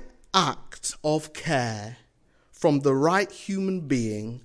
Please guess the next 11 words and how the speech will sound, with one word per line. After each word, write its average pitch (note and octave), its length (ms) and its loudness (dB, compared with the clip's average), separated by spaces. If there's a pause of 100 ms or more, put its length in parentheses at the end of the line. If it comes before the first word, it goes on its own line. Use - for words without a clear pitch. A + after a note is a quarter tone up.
(720)
can D3+ 180 2
change D#3 680 4
the C#3+ 100 2
way C3+ 480 4
we A#2+ 280 -6
see C#3+ 540 -2
each C3 380 -10
other A#2 460 -6
and A2 280 -10
the A2+ 60 -10
world. A2 680 -14